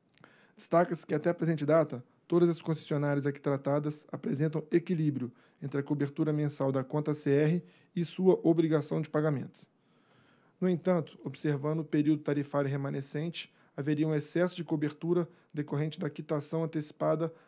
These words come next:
a ocorrer em setembro deste ano. Esse efeito poderia ser capturado pelo mecanismo da C V A, com efeitos a serem repercutidos no próximo processo tarifário. Entretanto, visando maior estabilidade tarifária,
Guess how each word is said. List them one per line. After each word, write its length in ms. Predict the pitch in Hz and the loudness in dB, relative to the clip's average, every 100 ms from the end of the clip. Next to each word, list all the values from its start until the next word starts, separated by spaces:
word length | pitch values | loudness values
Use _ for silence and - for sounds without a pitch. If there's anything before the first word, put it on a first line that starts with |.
| _ | _
a 100 | - | -4
ocorrer 380 | 151 - 147 160 | -4 -2 0 0
em 60 | |
setembro 500 | 156 160 143 156 160 | -2 -4 -4 -4 -2
deste 300 | 151 165 - | -2 -2 -2
ano. 260 | 139 123 127 _ _ _ _ _ _ _ | -4 -6 -12 _ _ _ _ _ _ _
Esse 240 | 160 156 170 | -2 0 0
efeito 380 | 147 160 170 - | 0 2 0 0
poderia 360 | 165 151 151 | -2 2 2
ser 200 | 151 147 | 0 -6
capturado 720 | - 160 156 175 151 151 151 151 - | -4 -4 -2 0 4 4 2 -4 -8
pelo 160 | - 151 | -2 0
mecanismo 460 | 147 143 135 123 131 | 0 -2 -2 -2 -6
da 80 | |
C 160 | 131 147 | -4 0
V 120 | 143 | 2
A, 220 | 139 156 185 _ _ _ | 4 2 -2 _ _ _
com 100 | 147 | -4
efeitos 400 | 151 151 151 151 | -2 0 -2 0
a 60 | 151 | -2
serem 240 | 156 151 | 0 0
repercutidos 560 | 156 156 151 - 156 147 | -2 -2 -6 -4 -6 -4
no 80 | |
próximo 400 | 151 147 151 151 | -6 -2 -2 -4
processo 400 | 160 160 151 151 | -6 -6 -2 -4
tarifário. 500 | 156 160 160 135 147 131 _ _ _ _ _ _ _ - | -2 -6 -6 -8 -10 -14 _ _ _ _ _ _ _ -6
Entretanto, 540 | 170 180 165 185 165 | 0 0 2 2 0
visando 360 | 156 143 156 165 | -2 -2 0 0
maior 260 | 151 156 | 2 2
estabilidade 640 | 170 - 151 151 147 147 143 | 0 0 0 0 2 2 0
tarifária, 560 | 139 135 151 143 120 | -4 -4 -4 -4 -6